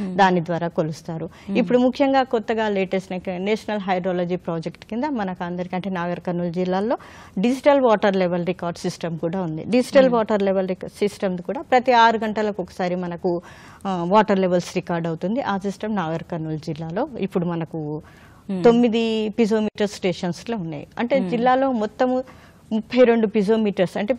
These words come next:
Speaker 2: ము-, ముప్పై రెండు ప్రత్యేకమైన బోరు బావుల ద్వారా మనకు వాటర్ లెవెల్స్ అనేది మెజర్ చేస్తున్నాం.
Speaker 1: ఇప్పుడు ఈ మెజర్ చేసే వాటిలో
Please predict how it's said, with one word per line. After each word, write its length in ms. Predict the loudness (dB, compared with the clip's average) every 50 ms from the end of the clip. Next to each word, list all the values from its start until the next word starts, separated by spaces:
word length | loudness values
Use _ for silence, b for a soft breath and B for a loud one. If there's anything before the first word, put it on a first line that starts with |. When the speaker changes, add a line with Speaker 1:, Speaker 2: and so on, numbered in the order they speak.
| -4 -6 -6
Speaker 2:
ము-, 160 | -4 -2 -2
ముప్పై 420 | -2 -4 -8 -10 -4 2 4 4 6
రెండు 260 | 6 4 4 2 2
ప్రత్యేకమైన 720 | 2 2 0 0 2 2 0 0 0 -2 -4 -2 -4 -4
బోరు 420 | -6 -6 -4 -2 0 2 2 2 0
బావుల 340 | 0 -2 -2 -2 -2 -4
ద్వారా 340 | -4 -4 -6 -4 -4 -4 -6 B B B B B 0
మనకు 260 | 0 0 0 0 -2
వాటర్ 320 | -2 -2 0 0 -2 -2 0
లెవెల్స్ 300 | 0 0 0 -2 -4 -6
అనేది 280 | -10 -10 -8 -4 -2
మెజర్ 360 | -2 0 -2 -2 -6 -8 -10 -14
చేస్తున్నాం. 400 | -14 -16 -16 -16 -18 -18 -18 -18 -20 -12 -10 -10
Speaker 1:
ఇప్పుడు 280 | -8 -6 -6 -6 -6 -6 -6 -6
ఈ 100 | -4 -4
మెజర్ 380 | -2 -2 -4 -2 -4 -6 -6 -6 -6 -6
చేసే 320 | -6 -6 -4 -4 -4 -2
వాటిలో 560 | -2 -2 -4 -4 -4 -6 -6 -4 -2 -4 -4